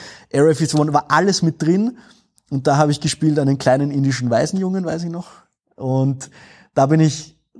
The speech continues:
da reingerutscht und relativ zeitnah, also vielleicht mit einem Jahr Unterschied maximal, habe ich dann ebenfalls nochmal eine D-S-A-Runde mit meinen Schulfreunden angerissen.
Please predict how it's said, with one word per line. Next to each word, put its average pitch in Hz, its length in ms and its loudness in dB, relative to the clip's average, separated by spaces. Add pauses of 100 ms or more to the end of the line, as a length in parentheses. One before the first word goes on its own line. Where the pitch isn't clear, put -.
(340)
da 139 200 4
reingerutscht 190 720 0
und 147 140 2
relativ 139 640 0
zeitnah, 127 480 0
also 120 140 0
vielleicht 120 220 0
mit 117 160 -6
einem 120 120 0
Jahr 113 360 2
Unterschied 127 320 -4
maximal, 117 460 0
habe 117 140 2
ich 113 120 -6
dann 117 340 2 (460)
ebenfalls 147 380 2
nochmal 135 380 2
eine 127 180 0
D-S-A-Runde 127 760 0
mit 123 160 0
meinen 123 140 -2
Schulfreunden 156 800 -4
angerissen. 175 840 -2